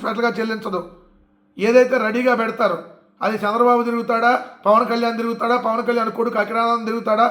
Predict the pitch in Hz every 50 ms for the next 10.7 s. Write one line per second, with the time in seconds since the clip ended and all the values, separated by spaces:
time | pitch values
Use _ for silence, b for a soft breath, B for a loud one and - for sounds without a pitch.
0 | B B B B - 202 220 240 240 247 262 247 - - 240 233 208 226 196 214
1 | 226 226 226 226 - - - _ - 208 233 240 240 240 247 - 220 226 226 220
2 | - 226 220 220 240 254 - - - - _ _ _ _ _ _ - 214 240 254
3 | 254 262 254 254 247 233 220 233 240 247 247 254 226 180 220 226 233 240 233 240
4 | 226 226 220 202 226 - - 226 220 240 254 247 - - - _ _ _ _ -
5 | 180 185 202 208 214 247 233 196 185 185 - - 208 170 - - - - _ _
6 | _ _ _ _ 196 185 202 202 214 233 226 - 294 247 214 220 220 226 226 233
7 | 220 - 247 233 226 202 208 208 208 208 202 196 202 202 - 240 208 - - -
8 | - - _ _ _ _ - 202 208 208 233 262 247 233 214 262 262 - 254 240
9 | 214 208 240 285 269 214 - - - _ _ _ - 214 208 240 240 233 226 220
10 | 208 185 190 208 226 202 254 247 - - 208 190 190 208 214